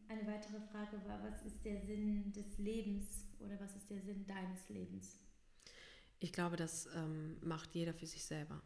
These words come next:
Speaker 2: Also da kann ich gar nicht sagen, der Sinn des Lebens ist, lebt euer <laughs> Leben, wie ich ja immer predige. Ähm, das ist nicht der Sinn des Lebens. Also das widerspricht sich, aber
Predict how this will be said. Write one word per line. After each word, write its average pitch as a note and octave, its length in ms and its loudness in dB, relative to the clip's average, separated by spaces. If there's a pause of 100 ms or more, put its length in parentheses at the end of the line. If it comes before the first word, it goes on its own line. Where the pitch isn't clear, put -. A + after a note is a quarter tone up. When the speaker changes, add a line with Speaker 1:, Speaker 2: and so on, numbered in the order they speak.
Speaker 2:
Also D#3+ 260 2
da E3 100 4
kann F3 220 4
ich E3+ 100 2
gar D#3+ 120 2
nicht E3 160 2
sagen, E3 180 4
der E3 80 2
Sinn F#3 180 6
des F#3+ 140 4
Lebens E3+ 300 4
ist, F3+ 220 2
lebt F#3 280 6
euer E3 220 6
<laughs> - 0 -
Leben, G3 420 10
wie F#3+ 140 8
ich F#3+ 80 2
ja F3+ 100 8
immer F3+ 180 6
predige. G#3+ 600 6 (440)
Ähm, F#3 320 8
das F3 140 2
ist - 160 2
nicht F#3+ 160 4
der E3 80 6
Sinn F3 180 6
des F3 160 2
Lebens. E3 440 4
Also F#3 280 0 (500)
das - 180 0
widerspricht G#3 420 4
sich, - 260 0 (220)
aber F3+ 520 4